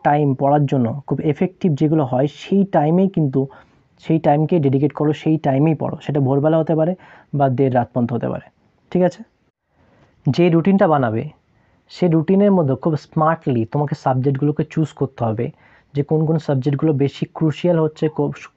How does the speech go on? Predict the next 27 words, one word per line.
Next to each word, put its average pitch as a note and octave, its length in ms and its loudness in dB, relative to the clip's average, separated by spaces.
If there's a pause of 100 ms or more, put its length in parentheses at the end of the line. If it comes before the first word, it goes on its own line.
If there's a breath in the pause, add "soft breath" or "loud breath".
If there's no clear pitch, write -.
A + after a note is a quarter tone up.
কোন D3 200 0
সাবজেক্টগুলো C#3 520 -2
বেশি C#3 260 -2
important। D3 600 -2 (680 soft breath)
এখনও C3+ 320 -2
তোমার C#3+ 200 -2
প্রিপারেশনে D3 540 0
মনে C3+ 240 2
হচ্ছে D#3+ 400 -4
যে A#2 120 -4 (100)
ওই D3+ 80 0
সাবজেক্টগুলোকে D3 640 -2
আমাকে C#3 280 -2
বেশি C3+ 280 -2
রাখতে C3 340 -2
হবে, A#2 240 -4
সেই D#3 200 0
সাবজেক্টগুলোকে C#3+ 540 -2
regular B2 340 0
রাখতে - 280 -6
হবে। - 160 -10 (1400 soft breath)
এর D#3 160 4
আগে D3+ 200 4
আমি E3 120 2
already C#3+ 280 2
বলে D3+ 220 2
দিয়েছি, A#2+ 360 -2